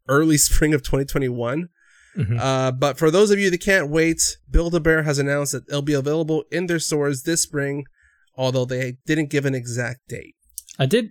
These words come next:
Speaker 2: uh, pre-order some, some stuff. I don't
Speaker 1: What,
Speaker 2: even
Speaker 1: you
Speaker 2: know
Speaker 1: get,
Speaker 2: what
Speaker 1: like,
Speaker 2: I
Speaker 1: what?
Speaker 2: pre-ordered. I think it was, like,
Speaker 1: Probably
Speaker 2: one of
Speaker 1: Ju-
Speaker 2: the first things that in-, they announced that was available, and then I just pre-ordered it. I can't
Speaker 1: I
Speaker 2: remember <laughs>
Speaker 1: think
Speaker 2: what it was. I think it was a Funko. Funko
Speaker 1: Yeah,
Speaker 2: Pop.
Speaker 1: which, which you probably won't get till,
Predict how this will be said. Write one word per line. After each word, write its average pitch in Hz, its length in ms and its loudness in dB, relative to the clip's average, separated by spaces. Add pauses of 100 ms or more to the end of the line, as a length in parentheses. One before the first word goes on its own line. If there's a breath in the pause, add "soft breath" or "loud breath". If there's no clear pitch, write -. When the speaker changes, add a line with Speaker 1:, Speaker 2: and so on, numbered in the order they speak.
(140)
Speaker 2:
uh, 143 140 2
pre-order 147 460 4
some, 139 500 -4
some 127 320 -4
stuff. 95 340 -8 (360)
I 147 80 -8
don't 131 80 2
Speaker 1:
What, 147 100 6
Speaker 2:
even 135 180 4
Speaker 1:
you 127 60 2
Speaker 2:
know 135 80 2
Speaker 1:
get, 135 40 4
Speaker 2:
what 131 40 4
Speaker 1:
like, 127 100 4
Speaker 2:
I 117 80 2
Speaker 1:
what? 117 100 -6
Speaker 2:
pre-ordered. 104 380 -2 (140)
I 123 80 -6
think 170 180 0
it 165 60 2
was, 160 160 0
like, 143 80 4
Speaker 1:
Probably 131 120 2
Speaker 2:
one 135 80 0
of 135 60 -2
Speaker 1:
Ju- 110 60 -4
Speaker 2:
the 113 80 -8
first 135 200 -4
things 131 180 -4
that 117 240 -4
in-, 110 240 -4
they 113 140 0
announced 104 600 -6 (240)
that 120 260 -2
was 117 200 0
available, 120 600 -4 (100)
and 107 140 -6
then 104 220 -4
I 104 80 -4
just 101 200 -8
pre-ordered 120 420 -4
it. 139 160 -6 (120)
I 104 100 -10
can't 117 200 -8 (100)
Speaker 1:
I 156 120 0
Speaker 2:
remember 156 140 4
<laughs> - 20 4
Speaker 1:
think 117 140 -2
Speaker 2:
what 160 60 6
it 127 80 4
was. 113 260 -2
I 135 100 -2
think 214 120 2
it 240 40 2
was 185 120 2
a 143 60 0
Funko. 117 500 -4 (140)
Funko 131 100 -2
Speaker 1:
Yeah, 170 340 4
Speaker 2:
Pop. 143 120 -4
Speaker 1:
which, 160 180 0 (240)
which 170 180 2
you 190 60 -2
probably 190 220 2
won't 151 100 2
get 139 140 0
till, 135 340 0